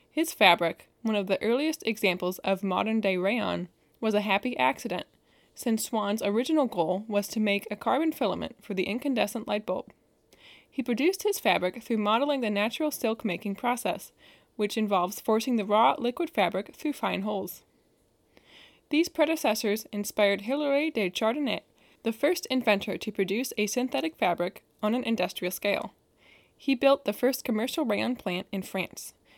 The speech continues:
during a severe shortage of natural silk. Initially, his product was very popular, but after only a decade, production stopped. Although market fluctuations played a role in the fabric's demise, its main issue was its extreme flammability.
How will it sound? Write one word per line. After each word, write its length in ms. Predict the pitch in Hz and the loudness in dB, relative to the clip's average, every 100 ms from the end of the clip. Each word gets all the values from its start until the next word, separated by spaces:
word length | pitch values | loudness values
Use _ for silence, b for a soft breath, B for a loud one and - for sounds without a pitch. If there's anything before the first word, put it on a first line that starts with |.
| b | b
during 260 | - 202 185 | -2 0 0
a 60 | 180 | -2
severe 360 | 214 196 262 | -4 0 0
shortage 440 | - 233 180 185 - | 0 0 0 -2 -2
of 100 | 196 | -2
natural 400 | 196 202 208 190 | 0 -2 0 -4
silk. 380 | 202 330 - - - _ _ _ b b b | -2 -2 -2 -6 -20 _ _ _ b b b
Initially, 560 | 233 240 392 247 180 185 | 0 2 2 2 4 2
his 180 | 226 220 | 0 0
product 400 | - 220 214 202 | 4 4 4 2
was 140 | 202 | -2
very 240 | - 214 | 2 2
popular, 540 | 196 277 294 180 - - b b b b | 2 -2 0 0 -2 -4 b b b b
but 140 | - 196 | -2 2
after 260 | 220 - 202 | 4 2 0
only 200 | 254 262 | 0 2
a 60 | |
decade, 420 | 220 247 208 190 175 | 2 2 2 0 0
production 460 | 190 185 - 185 | -2 -2 -4 -8
stopped. 460 | - - - - - _ _ _ b b b b b | -4 -2 -2 -4 -20 _ _ _ b b b b b
Although 220 | 208 214 | 4 6
market 440 | 220 214 277 320 285 | 4 4 2 0 -2
fluctuations 760 | - 254 - 247 247 311 202 202 | 0 0 2 0 2 0 -2 -4
played 240 | - 208 | -2 -2
a 20 | 190 | 0
role 280 | 190 214 | 0 2
in 100 | - | 0
the 80 | 196 | -2
fabric's 360 | 196 208 226 - | 0 0 0 -2
demise, 580 | 247 214 123 - - - _ b b | 0 0 0 -4 -6 -16 _ b b
its 200 | - 202 | -6 -2
main 240 | 208 240 - | 0 2 2
issue 320 | 208 - 196 | 0 0 0
was 240 | 254 196 202 | 0 -4 -2
its 180 | 214 - | -4 -4
extreme 420 | 220 - 190 185 | -8 -6 -4 -4
flammability. 640 | 180 180 175 196 214 196 | -4 -4 0 0 0 -2